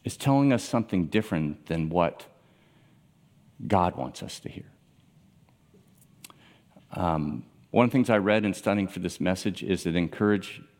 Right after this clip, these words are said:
means to give courage to. To give courage to. But where does that courage come from? It, does it mean I'm supposed to be courageous in myself?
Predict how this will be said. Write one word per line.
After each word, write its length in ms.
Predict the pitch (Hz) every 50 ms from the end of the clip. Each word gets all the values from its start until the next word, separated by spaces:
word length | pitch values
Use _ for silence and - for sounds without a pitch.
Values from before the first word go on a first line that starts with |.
| _ _ _ _ -
means 440 | - 90 90 85 85 82 76 - -
to 100 | - 90
give 300 | 78 73 85 78 - -
courage 560 | - - - 147 135 101 65 - - - -
to. 160 | - - - - - _ _ _ _ _ _ _ _ _ _ _ _ _ _ _ _ _ _ _ _ _ -
To 40 | -
give 220 | 87 95 82 -
courage 400 | - - 131 123 113 92 - -
to. 140 | - - 73
But 180 | - - -
where 180 | - 107 123 151
does 140 | 160 165 160
that 180 | 165 131 -
courage 360 | - - 139 123 110 - - -
come 220 | - - 165 160
from? 320 | 147 - - 53 50 - - _ _ _ _ _ - _ _ _ _ _ _ _ _ _ _ - -
It, 280 | 98 101 101 - -
does 140 | 95 101 95
it 120 | 113 123 -
mean 380 | 110 117 120 123 127 123 120 -
I'm 140 | 104 104 101
supposed 260 | - - 123 120 -
to 60 | -
be 100 | 104 104
courageous 500 | 92 - - 98 92 110 117 127 113 -
in 60 | -
myself? 760 | 85 78 76 76 - - - 76 101 123 185 - - - -